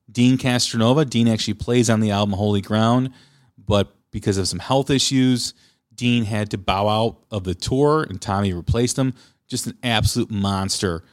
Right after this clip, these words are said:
on the kit, man. The guy just wails. And of course, the founding member, David Lowy, on rhythm guitar, really adds, you know, the element to fill out the sound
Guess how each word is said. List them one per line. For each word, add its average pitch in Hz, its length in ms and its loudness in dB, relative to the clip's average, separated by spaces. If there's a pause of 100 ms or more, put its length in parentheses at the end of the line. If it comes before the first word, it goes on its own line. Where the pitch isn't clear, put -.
(260)
on 104 220 0
the 92 80 -2
kit, 90 340 -4
man. 90 460 -8
The 107 100 -6
guy 104 380 0
just 95 460 -4 (520)
wails. 107 800 2 (1300)
And 165 120 0
of 180 80 0
course, 143 300 0
the 127 80 -6
founding 123 280 2
member, 110 280 2
David 107 440 -2
Lowy, 110 580 -4
on 95 400 -6
rhythm 95 240 0
guitar, 101 540 -4 (320)
really 127 320 4
adds, 110 680 0
you 110 160 0
know, 95 120 2
the 92 200 -6
element 107 520 0
to - 80 -10
fill 120 340 0
out 104 180 -2
the 98 80 -4
sound 101 600 -2